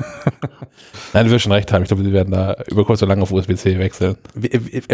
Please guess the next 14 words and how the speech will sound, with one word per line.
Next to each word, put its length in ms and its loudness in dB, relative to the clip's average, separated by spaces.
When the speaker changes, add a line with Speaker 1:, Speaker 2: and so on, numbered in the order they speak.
Speaker 2:
wie 80 0
lange, 400 2
also, 460 0
wie 160 -4
lange 300 4
war 140 4
der, 220 4
der 220 2
zwanzig 680 -2
Pin 240 2
Konnektor? 540 2
Speaker 1:
Oh, 60 0
dreißig 440 0
Pins. 280 -8